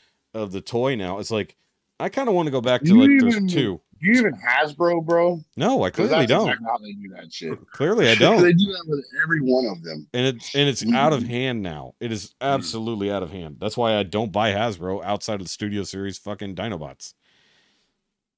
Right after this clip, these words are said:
Speaker 1: Like,
Speaker 3: Yeah.
Speaker 1: I have not bought a new. Who was, who was it? The last Hasbro figure I bought was the Sludge figure.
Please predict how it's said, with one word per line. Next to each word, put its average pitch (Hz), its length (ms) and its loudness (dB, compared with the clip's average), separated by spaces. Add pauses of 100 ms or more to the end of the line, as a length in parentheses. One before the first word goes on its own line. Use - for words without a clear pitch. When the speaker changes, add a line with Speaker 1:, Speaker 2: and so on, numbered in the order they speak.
(600)
Speaker 1:
Like, 104 180 2 (100)
Speaker 3:
Yeah. 95 180 -10 (100)
Speaker 1:
I 104 120 0
have 135 140 4
not 127 300 0
bought 127 200 0
a 120 120 0
new. 113 720 -4 (1600)
Who 135 100 -14
was, 120 160 -14
who 120 220 -18
was 110 140 -14
it? 107 100 -20 (240)
The 123 120 -4
last 127 400 0
Hasbro 113 420 0
figure 98 280 0
I 101 60 2
bought 95 240 -2
was 90 360 -8
the 95 100 -8
Sludge 82 500 -10 (640)
figure. 73 320 -10